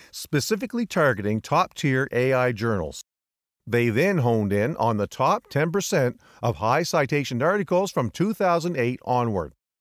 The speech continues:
That's over twelve thousand papers. Wow. Now here's where things get interesting. They broke down these articles' core keywords into three categories:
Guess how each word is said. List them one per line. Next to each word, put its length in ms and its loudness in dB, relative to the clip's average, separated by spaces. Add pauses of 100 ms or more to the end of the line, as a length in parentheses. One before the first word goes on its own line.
(160)
That's 360 0
over 340 0
twelve 760 0 (120)
thousand 640 0
papers. 720 -4 (680)
Wow. 360 -2 (600)
Now 80 2
here's 320 2
where 160 2
things 360 0
get 180 0
interesting. 520 -4 (540)
They 140 2
broke 340 0
down 300 2
these 240 0
articles' 520 0
core 380 0
keywords 680 0
into 220 -2
three 320 -2
categories: 840 -2